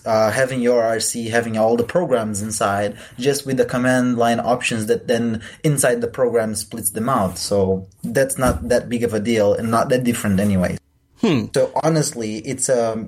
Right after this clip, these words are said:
Speaker 1: lovable goal. Now, on the file system directory splitting, I mean, in the end, all of the separation was because you have to separate parts of the software, like, l-, images here, resources there, shared libraries there. You don't have that, those things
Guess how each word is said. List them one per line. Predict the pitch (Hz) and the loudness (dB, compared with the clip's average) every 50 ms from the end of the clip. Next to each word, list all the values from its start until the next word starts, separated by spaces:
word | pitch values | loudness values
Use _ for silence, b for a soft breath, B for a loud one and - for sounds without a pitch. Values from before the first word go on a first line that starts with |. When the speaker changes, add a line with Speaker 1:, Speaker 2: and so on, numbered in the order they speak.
| - | -8
Speaker 1:
lovable | - 135 147 156 160 170 151 147 147 143 139 135 - - 135 131 | -2 0 0 2 2 0 -2 -2 -2 -4 -4 -6 -10 -14 -4 0
goal. | 165 180 156 123 151 160 156 - | 2 2 2 2 0 -4 -6 -4
Now, | 156 143 143 135 135 - - - | 0 0 2 0 0 -4 -8 -6
on | 151 147 | -4 -4
the | 143 | -2
file | 151 - 165 170 175 | 0 2 2 2 2
system | 175 170 160 - 156 151 147 143 135 | -2 -6 -6 -4 -4 -4 -6 -6 -6
directory | 139 139 147 147 151 - - 147 143 143 143 139 135 | -2 0 0 0 -2 -4 -6 -6 -6 -6 -6 -8 -8
splitting, | - - 143 139 - 139 147 139 143 147 151 151 - _ _ _ B B B B - | -6 -6 -6 -4 -2 0 0 0 0 -2 -2 -4 -4 _ _ _ B B B B 0
I | 165 | 2
mean, | 165 160 160 156 | 2 2 2 2
in | 151 151 | 0 0
the | 143 151 165 | 0 0 0
end, | 175 175 175 156 151 143 131 - - - - _ _ _ _ _ - | 0 -2 -4 -6 -10 -10 -12 -14 -18 -20 -20 _ _ _ _ _ -2
all | 139 143 151 156 | 2 2 2 2
of | 151 143 | 2 0
the | 131 | -2
separation | - - 143 139 135 139 147 143 - 139 127 | 0 0 0 2 2 2 2 0 0 0 2
was | 127 127 123 117 | 2 2 2 0
because | 120 120 - 131 120 127 | -4 -2 -2 -2 0 0
you | 127 | 2
have | 127 131 127 | 2 0 0
to | - 120 | 0 0
separate | - 135 123 - 123 117 113 - - | 0 0 2 2 2 2 2 0 -2
parts | - - 147 | -2 -2 -2
of | - - | -4 -4
the | 120 120 | -4 -2
software, | - 113 107 - - 101 98 98 98 101 B B B B B B B | 0 -2 -2 0 -2 -2 -2 -2 -4 -6 B B B B B B B
like, | - 127 123 117 - - - - | 4 4 4 4 2 -6 -14 -8
l-, | 139 123 123 113 - 113 - 95 98 | -6 -4 -4 -4 -4 -4 -6 -4 -2
images | 151 143 139 131 120 120 120 110 - | -2 0 0 0 0 0 -2 -4 -2
here, | - 151 147 143 143 135 135 127 123 B B B B | -2 0 0 2 2 2 2 0 -2 B B B B
resources | 123 131 139 135 143 135 123 - - 117 110 117 | -4 -2 0 0 0 0 0 0 0 -2 0 0
there, | 131 143 143 143 135 131 135 131 B B | 0 0 2 2 2 0 -2 -4 B B
shared | - - - 156 135 123 | -10 -2 -2 0 0 2
libraries | 127 127 123 117 113 110 110 110 101 | 0 0 2 0 0 -2 -4 -4 -2
there. | 104 143 151 143 139 143 139 - - | -2 0 2 2 0 -2 -4 -8 -8
You | - 139 147 | -8 -4 -2
don't | 147 165 151 | 0 0 0
have | 135 147 139 131 123 | 0 0 -2 0 0
that, | 131 123 120 123 | -2 -2 0 -2
those | 127 131 127 120 | -2 -2 -2 -4
things | - - 139 135 123 | -6 -6 -6 -6 -8